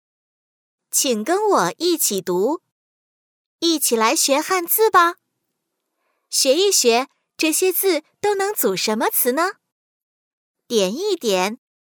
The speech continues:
看看这些字能造出什么句子吧。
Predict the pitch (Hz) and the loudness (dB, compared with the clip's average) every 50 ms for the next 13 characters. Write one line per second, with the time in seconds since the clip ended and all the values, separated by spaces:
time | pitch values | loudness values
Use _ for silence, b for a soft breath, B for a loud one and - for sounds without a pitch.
0 | _ - - 339 294 277 - 277 277 254 240 247 294 277 - - 339 349 - - | _ -6 -4 -4 -4 -2 -4 -2 -2 -2 -2 -4 -4 -2 -2 -2 -2 -2 -2 -2
1 | 349 330 285 269 _ _ _ _ _ 214 220 226 240 285 - - 349 330 320 - | 0 0 0 0 _ _ _ _ _ -2 -2 -2 -2 -2 0 2 2 2 2 0
2 | 349 381 403 - - 208 180 285 320 - - 392 415 381 - 262 226 254 269 285 | 0 0 0 0 0 -2 -2 -2 -2 0 0 2 2 2 2 0 2 4 4 2
3 | 302 - | 2 -2